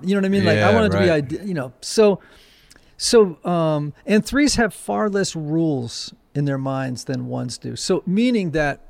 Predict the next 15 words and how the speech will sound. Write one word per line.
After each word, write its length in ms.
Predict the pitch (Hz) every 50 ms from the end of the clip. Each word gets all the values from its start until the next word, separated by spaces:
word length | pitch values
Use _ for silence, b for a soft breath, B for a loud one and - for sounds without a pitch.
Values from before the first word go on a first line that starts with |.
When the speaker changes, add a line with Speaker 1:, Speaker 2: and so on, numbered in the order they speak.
| - _ _
Speaker 1:
maybe 300 | 151 147 160 160 156 147
I 20 |
can 120 | 123 131 113
put 160 | - 156 131
it 40 | 120
this 180 | 147 - -
way. 140 | - 120 110 b b b b b b b b _ _ _ _ _ _ _ _ _ _ _ _ _ _ _ _ _ _ _ _ _ _ _ _ _ _
Ones 600 | 147 143 151 160 190 240 269 294 302 294 226 190
are 120 | 190 185 170
idealists. 1080 | 156 147 127 - - 160 151 147 131 120 113 - - - - - - - - - - -
Speaker 2:
Mm-hmm. 220 | 110 107 107 120 151
Speaker 1:
And 100 | 160 156
because 360 | 165 - - 214 240 254 220
of 80 | 196 156
that, 460 | 147 143 139 139 139 - - _ _